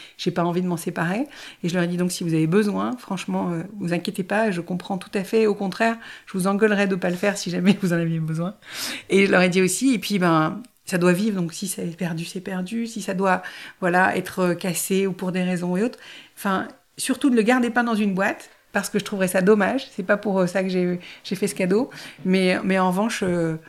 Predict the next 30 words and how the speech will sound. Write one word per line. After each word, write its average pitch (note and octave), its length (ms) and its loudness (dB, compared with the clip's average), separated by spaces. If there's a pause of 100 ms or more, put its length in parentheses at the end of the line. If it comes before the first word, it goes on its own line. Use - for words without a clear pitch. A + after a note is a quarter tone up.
(200)
voilà, F3 320 -2
faites, G#3 320 -4
euh, F#3 80 0
vraiment F3+ 320 -2
bon F#3+ 220 0
usage, F#3+ 320 2
vivez G3+ 240 0
avec, G3+ 400 0
et - 20 -10
puis, - 200 -14
ben, - 320 -12
si - 180 -8
ça F3+ 100 -6
doit F3 320 -6
disparaître, G3+ 460 -8
ça G#3+ 60 -6
disparaîtra. G#3 600 -2
Mais, G3+ 240 0 (460)
mais F#3+ 80 4
je F#3+ 60 2
voulais A3 140 2
leur G3 200 2
dire F#3 160 0
aussi F3 200 -4
ça A3 180 -2
pour F3+ 260 -4
alléger G3 440 2
un F3+ 120 0
peu G3+ 160 -2
le, E3+ 400 2